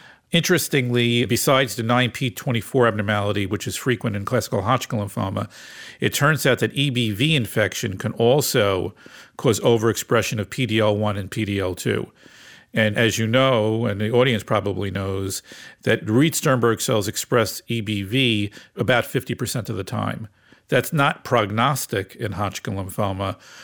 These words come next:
but it may be interesting with P D L one expression. Although P D L one is overexpressed in up to ninety percent of Reed Sternberg cells that have been tested,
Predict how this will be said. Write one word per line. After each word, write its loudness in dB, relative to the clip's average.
but 2
it 2
may 2
be -2
interesting 0
with 0
P 0
D 2
L 4
one 0
expression. -6
Although 4
P -2
D 2
L 2
one 0
is -4
overexpressed 0
in -4
up 2
to -4
ninety 2
percent -2
of -2
Reed 0
Sternberg 0
cells -2
that -2
have -4
been -6
tested, -2